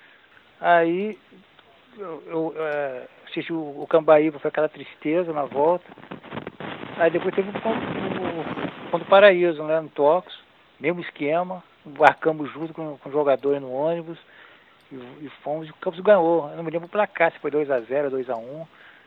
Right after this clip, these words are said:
E aí na volta foi aquela alegria, um carnaval no ônibus, todo mundo cantando, jogadores fazendo música ali na hora, batucando, aquela alegria. E aí foram duas emoções diferentes.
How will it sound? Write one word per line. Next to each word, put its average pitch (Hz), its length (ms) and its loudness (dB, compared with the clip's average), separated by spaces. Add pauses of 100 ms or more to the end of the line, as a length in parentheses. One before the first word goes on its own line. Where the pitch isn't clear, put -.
(240)
E 160 80 -12
aí 185 140 0
na 208 100 4
volta 190 240 4
foi - 80 -2
aquela 254 220 -4
alegria, 185 440 -4
um 170 60 -6
carnaval 147 460 2
no 143 80 -10
ônibus, 147 240 -4
todo - 100 -10
mundo 139 120 -14
cantando, 143 760 -2 (640)
jogadores 135 720 0 (520)
fazendo 131 360 -4
música 135 480 -6
ali 127 160 -8
na 123 120 -8
hora, 135 340 2
batucando, 147 800 -4
aquela 147 220 -4
alegria. 143 560 -8
E 170 100 -14
aí 202 120 -6
foram 240 300 -6
duas 233 320 -10
emoções 233 380 -8
diferentes. 196 560 -2